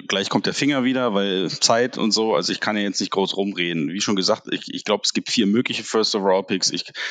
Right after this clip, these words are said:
es gibt drei Spieler, die momentan auf den Boards nach oben rasen in die Top ten und zwei wiederum, bei denen so Fragezeichen entstehen. Und dann ist das ganze Quarterback-Drama in diesem Jahr, bei dem wirklich nicht absehbar ist, ob überhaupt einer in den Top ten weggeht,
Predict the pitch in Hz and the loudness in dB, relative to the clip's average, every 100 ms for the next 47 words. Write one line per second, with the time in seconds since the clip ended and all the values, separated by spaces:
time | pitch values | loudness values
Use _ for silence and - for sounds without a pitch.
0 | - - 95 98 - 90 87 110 127 - | -6 0 2 2 0 0 2 2 0 0
1 | 120 113 104 101 98 101 - 92 95 90 | 0 0 2 2 2 0 2 0 0 -2
2 | - 95 - 87 98 - 95 90 98 127 | 0 -2 2 2 2 2 0 0 2 2
3 | 135 101 104 117 110 110 101 - - - | 4 2 2 2 2 0 -4 -6 -8 -6
4 | - 110 107 - 101 - 104 98 101 90 | 2 4 4 4 2 2 0 2 2 0
5 | 92 - - 92 92 104 101 95 98 95 | -4 0 2 4 4 2 0 0 0 0
6 | 90 98 95 90 - 117 135 - - 104 | -2 -2 -2 -2 0 2 2 2 0 0
7 | 117 95 - 101 101 98 95 98 107 113 | 0 0 -2 -2 -4 -4 -4 0 0 0
8 | - _ _ _ - 131 131 110 113 123 | -2 _ _ _ 2 4 4 2 2 2
9 | 120 - 117 123 98 - 98 98 110 107 | 0 2 2 2 0 0 0 2 0 0
10 | 107 104 110 113 113 104 104 107 98 - | 0 0 0 0 0 0 -2 -2 -4 -4
11 | - 110 117 151 - - - 113 95 95 | -4 2 4 4 2 -2 2 2 4 2
12 | 95 - - - 90 120 - 113 113 110 | 2 0 -2 2 4 4 2 2 2 2
13 | 110 107 110 - 104 101 95 - 95 | 0 0 -2 0 0 2 0 -2 -4